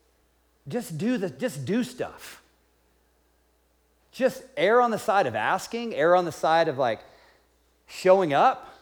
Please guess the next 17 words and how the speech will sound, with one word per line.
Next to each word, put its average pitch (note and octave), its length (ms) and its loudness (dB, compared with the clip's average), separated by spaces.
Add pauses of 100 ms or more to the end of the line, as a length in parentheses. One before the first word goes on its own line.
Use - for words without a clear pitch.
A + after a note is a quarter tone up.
(760)
like, - 160 -2
write C3+ 320 -2
the G3+ 60 -6
card, F3 680 -4 (840)
provide C#3 360 -4
the C#3+ 80 -4
meal, E3+ 540 -8 (840)
mow D3 240 0
the E3 100 -4
yard, D#3+ 560 -2
clean F#3 280 -8
the C#3+ 60 -6
house. D#3+ 680 -6 (1000)
Just G3+ 320 -2 (760)
do G3+ 220 -4
the G3 100 -6
stuff. - 640 -12